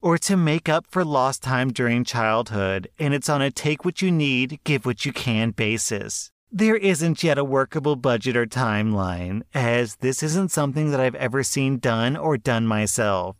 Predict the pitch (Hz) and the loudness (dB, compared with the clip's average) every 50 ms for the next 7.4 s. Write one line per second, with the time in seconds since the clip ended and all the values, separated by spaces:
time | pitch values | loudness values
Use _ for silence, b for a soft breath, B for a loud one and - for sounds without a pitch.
0 | _ - 170 165 160 156 147 - 151 135 123 123 120 113 - - - - - 196 | _ 0 2 2 4 2 2 2 2 2 2 2 2 0 -2 -6 -8 -4 -2 0
1 | 185 202 196 180 175 170 - - 151 139 123 120 123 123 - - 143 131 117 - | 2 2 4 4 2 0 0 -2 0 0 2 2 2 2 0 0 0 0 0 0
2 | - 131 107 113 131 127 123 117 113 113 113 110 104 107 107 107 107 110 104 107 | -2 -2 0 0 0 2 2 2 2 2 2 0 0 0 0 0 0 0 0 0
3 | 101 104 104 104 98 95 92 90 92 95 95 98 104 - - - - _ - 156 | 0 0 0 0 0 0 -2 -2 -4 -6 -10 -10 -12 -14 -16 -20 -12 _ -2 0
4 | 135 131 131 131 131 - - - 185 165 - - - 165 190 190 190 196 196 196 | 0 2 2 0 0 -2 -2 -4 -4 -4 -4 -6 -4 0 2 2 2 2 2 2
5 | 185 180 190 190 165 135 160 185 190 202 214 233 220 214 214 196 180 165 151 143 | 2 4 2 2 2 0 0 2 2 2 4 4 4 4 4 4 2 2 0 2
6 | 143 156 175 214 233 233 202 147 120 120 - - - 151 147 147 131 113 117 127 | 2 4 4 4 4 4 4 2 2 0 -2 -2 -2 0 2 2 2 2 2 2
7 | 151 170 139 110 110 120 127 135 | 2 2 2 0 0 -2 -4 -8